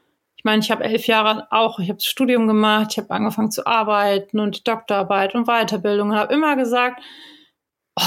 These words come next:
ich will eigentlich mal länger unterwegs sein“, ne? Und dann macht man's nie. Und auf einmal siehst du dich in deinem Job und stellst fest, „Okay, das längste, was ich frei hab, sind zwei Wochen,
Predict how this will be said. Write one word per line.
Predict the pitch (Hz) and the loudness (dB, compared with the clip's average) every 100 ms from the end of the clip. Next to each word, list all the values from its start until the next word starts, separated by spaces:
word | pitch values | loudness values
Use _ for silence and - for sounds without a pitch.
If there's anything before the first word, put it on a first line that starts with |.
| - | 0
ich | 214 | 0
will | 240 - | -2 0
eigentlich | 214 302 311 254 254 | 0 2 2 2 2
mal | 240 | 2
länger | 220 226 214 | 4 4 2
unterwegs | 208 208 202 196 208 202 - | 2 0 0 0 0 -2 -2
sein“, | 175 185 | 0 2
ne? | 214 277 269 | 2 2 2
Und | 233 | 2
dann | 214 | 2
macht | 220 226 - - | 2 0 -4 -4
man's | 185 - - | -4 -2 0
nie. | 190 180 180 | 2 2 0
Und | 214 | 0
auf | 208 208 | -2 0
einmal | 254 294 294 | 0 2 2
siehst | 220 262 - | 2 0 0
du | 247 | 0
dich | 254 247 | 0 0
in | 220 | 2
deinem | 202 190 180 | 2 2 0
Job | 220 330 349 - - - - - _ _ _ _ | 0 0 -2 -12 -16 -14 -16 -20 _ _ _ _
und | 240 240 | 0 2
stellst | 247 240 233 | 4 2 4
fest, | 254 254 | 2 2
„Okay, | 240 - 208 | 0 2 0
das | 190 | 2
längste, | 196 233 262 | 2 2 2
was | 247 233 | 2 2
ich | 220 | 0
frei | - 233 | 0 0
hab, | 226 | 2
sind | - 220 | 0 0
zwei | 233 196 | 0 0
Wochen, | 180 - 165 160 | -2 -2 0 0